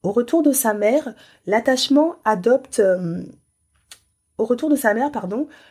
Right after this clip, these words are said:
l'enfant adopte un comportement incohérent. Il est débordé par l'angoisse et ne parvient pas à soulager sa détresse. L'enfant souffre fréquemment de troubles psychotiques. Il présente, euh, une grande variété de symptômes des autres types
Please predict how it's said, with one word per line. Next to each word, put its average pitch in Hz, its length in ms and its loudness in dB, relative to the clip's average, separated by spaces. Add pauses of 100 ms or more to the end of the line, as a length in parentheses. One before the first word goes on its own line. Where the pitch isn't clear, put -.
l'enfant 247 520 2
adopte 233 460 0
un 226 120 0
comportement 240 720 -4
incohérent. 202 640 -2 (560)
Il 196 120 -4
est 202 60 4
débordé 254 540 0
par 220 180 -4
l'angoisse 208 680 0 (320)
et 247 100 4
ne 262 100 6
parvient 233 380 -2
pas - 300 -2
à 226 100 -6
soulager 214 360 0
sa 226 140 -2
détresse. 185 680 -4 (500)
L'enfant 226 640 0
souffre - 420 -4
fréquemment 240 500 0
de 214 120 0
troubles 208 340 -6
psychotiques. - 800 -6 (360)
Il 220 200 -4
présente, 254 580 0
euh, 180 300 2
une 185 200 -2
grande 240 380 0
variété 240 400 0
de 214 80 -2
symptômes 226 680 0
des 180 200 -4
autres 220 220 0
types 262 320 -2